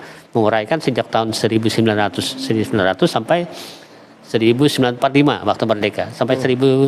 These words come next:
Speaker 1: sembilan ratus lima puluh, empat se-, atau empat sembilan waktu pengakuan kedaulatan. Nah, ini peper-, apa, perjuangan kita lebih banyak melalui jalur pendidikan dan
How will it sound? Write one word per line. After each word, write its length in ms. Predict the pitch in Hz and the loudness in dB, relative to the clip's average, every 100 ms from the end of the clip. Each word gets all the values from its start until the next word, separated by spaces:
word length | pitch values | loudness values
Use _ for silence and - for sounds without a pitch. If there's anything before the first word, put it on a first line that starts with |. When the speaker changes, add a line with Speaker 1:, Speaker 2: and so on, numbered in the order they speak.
| 139 - - - - - - - | 0 -12 -20 -20 -20 -20 -20 -18
Speaker 1:
sembilan 480 | - 123 127 127 127 | -6 0 2 2 2
ratus 340 | 127 127 147 143 | 0 0 0 2
lima 180 | 151 | 2
puluh, 240 | 135 160 110 - - - | 2 2 0 -4 -16 -10
empat 140 | - - | -4 -2
se-, 180 | - - | -2 -4
atau 180 | - 135 | -2 0
empat 180 | 135 | 0
sembilan 340 | - 139 135 120 | 0 2 2 0
waktu 300 | 101 110 - 110 | 0 -2 0 0
pengakuan 380 | 107 110 113 113 | 0 -2 -2 -2
kedaulatan. 600 | 110 107 104 104 - 87 85 - - - | 0 2 2 2 0 -4 -8 -18 -20 -4
Nah, 80 | 120 | 2
ini 300 | 165 175 160 - - - | 2 2 -2 -10 -20 -12
peper-, 280 | - 135 131 | -6 -2 0
apa, 200 | 127 120 - - - | 0 0 -2 -12 -12
perjuangan 420 | - 127 127 123 120 | -4 0 2 2 0
kita 180 | 123 | -2
lebih 200 | 151 139 | 0 0
banyak 300 | 117 117 139 143 - - - - - _ _ _ _ - - - | 0 0 -2 -4 -12 -20 -20 -20 -20 _ _ _ _ -20 -20 -14
melalui 400 | - 107 110 127 | -2 0 2 2
jalur 540 | 120 117 113 123 123 120 - - - - _ - _ _ _ _ _ _ - | 2 2 4 4 4 -2 -6 -18 -20 -20 _ -20 _ _ _ _ _ _ -4
pendidikan 600 | 117 107 107 117 135 123 | -2 0 0 0 0 0
dan 220 | 113 113 | 0 0